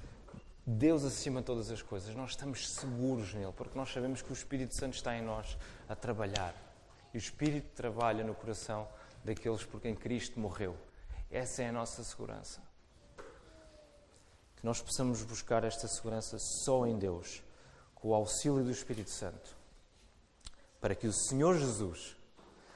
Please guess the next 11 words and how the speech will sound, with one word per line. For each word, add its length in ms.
seja 300
o 40
nosso 360
único 560
e 80
verdadeiro 580
prazer 420
e 80
a 40
nossa 260
única 580